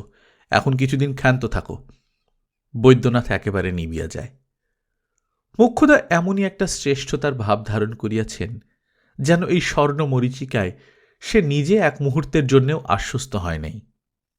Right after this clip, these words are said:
অপরাধী বৈদ্যনাথ স্ত্রীকে কিঞ্চিত সন্তুষ্ট করিবার জন্যে বিবিধ উপায় চিন্তা করিতে লাগিলেন এবং একদিন একটি চতুষ্কোণ মোড়কে গোপন উপহার লইয়া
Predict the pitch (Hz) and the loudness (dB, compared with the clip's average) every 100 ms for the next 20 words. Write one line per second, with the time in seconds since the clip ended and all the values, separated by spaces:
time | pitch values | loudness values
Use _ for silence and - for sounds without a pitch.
0 | _ _ _ _ _ - 143 143 151 131 | _ _ _ _ _ 2 2 4 2 2
1 | 139 117 120 110 120 147 - - - - | 0 2 2 2 0 0 -2 -6 -10 -20
2 | - - - 208 214 208 208 185 175 196 | -14 -8 -2 2 4 2 0 -2 -2 -4
3 | - - 139 135 135 147 139 135 131 127 | -4 -6 -4 -4 -4 -2 0 2 2 2
4 | 127 123 107 - _ _ 117 120 123 117 | 0 0 -4 -8 _ _ 2 6 6 4
5 | 135 110 - 110 - 110 110 107 104 101 | 2 2 0 -2 0 -4 -2 -2 -2 -2
6 | 98 92 92 101 151 - _ _ _ _ | -2 -2 -4 -6 -8 -14 _ _ _ _
7 | _ _ _ _ _ 220 254 247 - 160 | _ _ _ _ _ 4 6 2 2 2
8 | 156 185 180 254 - _ - 170 196 - | 4 0 -2 -6 -14 _ -4 -2 -2 -2
9 | 185 180 185 - 185 165 139 135 139 147 | -2 0 -2 -4 -6 -2 2 4 4 0
10 | 127 123 123 139 131 107 120 120 117 120 | 2 2 2 -2 -4 -6 -2 -2 0 0
11 | 113 87 - | 0 -2 -4